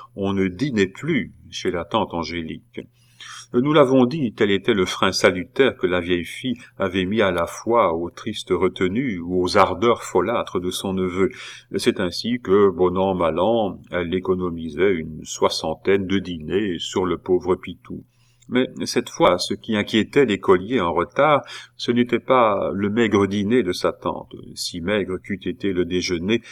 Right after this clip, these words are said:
Pitou avait encore le cœur trop gros pour s'apercevoir qu'il avait l'estomac vide.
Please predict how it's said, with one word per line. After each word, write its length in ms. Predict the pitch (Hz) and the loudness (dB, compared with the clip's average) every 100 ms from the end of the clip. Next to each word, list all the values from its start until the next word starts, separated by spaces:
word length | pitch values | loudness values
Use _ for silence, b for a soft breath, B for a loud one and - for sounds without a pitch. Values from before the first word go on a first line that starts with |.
| B B | B B
Pitou 440 | - 98 - 123 101 | -12 -10 -6 2 2
avait 220 | 82 92 | 4 2
encore 380 | 87 85 113 92 | 0 -2 0 0
le 120 | 82 | -2
cœur 280 | - 98 - | 0 0 0
trop 240 | - 90 | 0 2
gros 640 | 87 87 101 110 98 85 | 2 4 6 6 4 -2
pour 240 | 82 98 - | -6 -10 -4
s'apercevoir 800 | 95 - - - 82 87 98 - | -4 -2 -4 -4 -6 -2 -4 -4
qu'il 180 | 95 80 | -8 -4
avait 380 | 80 90 85 80 | -2 0 -2 -2
l'estomac 600 | 92 - - 101 87 87 | -4 -4 2 2 4 0
vide. 500 | 82 87 85 85 | -4 -8 -6 -4